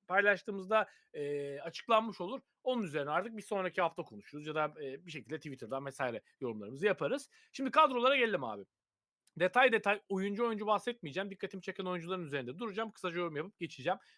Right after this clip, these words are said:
Detaylı analiz yapmıyoruz çünkü burada e-spor gündemde. Şöyle, Ulfi Sports, Chase ve Gori teknik koridorlarını tuttu. Çok iyilerdi iki Koreli oyuncu. Ormanı Kireas yerine Kabum. Alt koridorda Kaori, Farfetch'i aldılar. Gray ve Mixey. Kaori, Farfetch nasıl işleyecek çok merak ediyorum.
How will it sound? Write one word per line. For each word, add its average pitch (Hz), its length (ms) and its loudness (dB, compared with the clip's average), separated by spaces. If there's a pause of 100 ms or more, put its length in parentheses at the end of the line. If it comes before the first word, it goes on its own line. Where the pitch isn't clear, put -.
(120)
Detaylı 156 360 2
analiz 165 280 -2
yapmıyoruz 113 380 0
çünkü 98 200 -20
burada 101 180 -8
e-spor 101 380 -8
gündemde. 113 460 -6 (300)
Şöyle, 269 500 6 (240)
Ulfi 269 360 0
Sports, 262 420 4
Chase 226 360 0
ve 226 80 6
Gori 214 240 2
teknik 202 280 -2
koridorlarını 180 640 2
tuttu. - 560 -4
Çok 175 220 -8
iyilerdi 127 320 -2
iki 131 140 -16
Koreli 123 320 -2
oyuncu. 135 380 -4 (220)
Ormanı 214 340 8
Kireas 196 400 4
yerine 117 140 0
Kabum. 240 380 2 (240)
Alt 240 200 6
koridorda 185 460 2
Kaori, 214 320 6
Farfetch'i 190 500 4
aldılar. 170 220 2
Gray 180 300 2
ve 170 80 0
Mixey. 139 340 -4
Kaori, 233 320 6
Farfetch 277 500 4
nasıl 247 240 -2
işleyecek 247 380 -4
çok 233 200 -6
merak 185 300 2
ediyorum. 208 220 -2